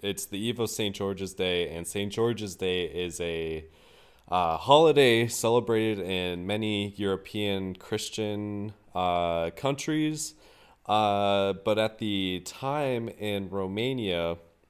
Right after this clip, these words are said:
all evil spirits would gather all their power the night before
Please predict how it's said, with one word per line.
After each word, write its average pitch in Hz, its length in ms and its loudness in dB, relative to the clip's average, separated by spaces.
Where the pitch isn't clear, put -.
all 123 260 6
evil 107 300 -2
spirits 101 560 -4
would 92 180 -8
gather 85 720 -2
all 110 300 2
their 107 160 2
power 98 520 0
the 92 120 -4
night 90 240 -4
before 90 720 -4